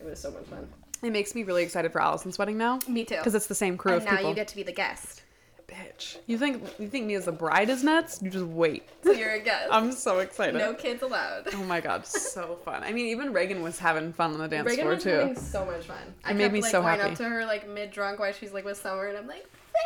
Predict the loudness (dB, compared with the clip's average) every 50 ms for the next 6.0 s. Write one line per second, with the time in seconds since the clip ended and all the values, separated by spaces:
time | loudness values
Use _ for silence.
0 | 4 4 4 4 6 6 8 8 10 10 10 10 12 12 10 12 12 10 8 8
1 | 8 6 4 4 6 4 6 4 4 2 0 -2 -2 -4 -4 -4 -4 -4 -6 -6
2 | -6 -8 -8 -8 -10 -8 -4 -4 -2 -2 -2 -4 -2 2 6 10 10 10 10 8
3 | 4 0 -6 -6 -6 -6 -8 -10 -12 -12 -10 -10 -8 -8 -8 -10 -10 -12 -12 -10
4 | -2 2 2 4 4 2 -2 -2 -2 -2 -2 -2 -2 -4 -4 -4 -2 0 2 2
5 | 2 0 -4 -8 -8 -6 -4 -4 -4 -4 -8 -8 -6 -4 -4 -4 -4 -6 -10 -14